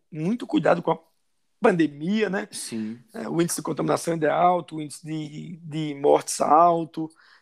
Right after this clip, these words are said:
Speaker 1: tem a história da terceira onda, sei lá, ou quarta onda, quinta onda,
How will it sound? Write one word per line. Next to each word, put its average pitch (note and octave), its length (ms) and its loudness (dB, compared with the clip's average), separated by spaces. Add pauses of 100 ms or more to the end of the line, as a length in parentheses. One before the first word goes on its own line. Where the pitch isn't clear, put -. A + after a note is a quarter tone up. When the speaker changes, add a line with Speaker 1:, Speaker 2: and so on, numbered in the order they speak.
(100)
Speaker 1:
tem D#3+ 180 -2
a D#3 40 -2
história D3+ 300 0
da D3 120 2
terceira D3 440 -4
onda, D3+ 420 -4
sei E3+ 160 -14
lá, D#3+ 160 2
ou D3 100 -2
quarta C#3+ 320 -10
onda, D3 240 -14
quinta C#3 280 -18
onda, E3+ 520 -4